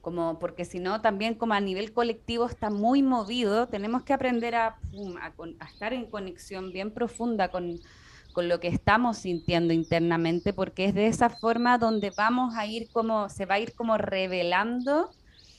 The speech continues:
eh, este potencial creativo. Cuando la Venus también retrograda nos habla mucho de esta como regeneración de,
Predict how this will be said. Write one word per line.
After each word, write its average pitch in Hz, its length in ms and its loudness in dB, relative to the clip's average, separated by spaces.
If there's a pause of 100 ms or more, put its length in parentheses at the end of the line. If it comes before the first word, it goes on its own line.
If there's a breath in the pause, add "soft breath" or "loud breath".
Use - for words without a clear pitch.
(280 soft breath)
eh, 185 360 2
este 247 220 0
potencial 220 840 0
creativo. 151 680 -6
Cuando 156 260 -4
la 156 140 0
Venus 202 300 -4
también 202 640 0
retrograda 190 840 4
nos 185 220 0
habla 202 280 4
mucho 208 460 -2
de 233 200 0
esta 226 380 2
como 208 680 2 (320 loud breath)
regeneración 226 1500 4
de, 185 640 4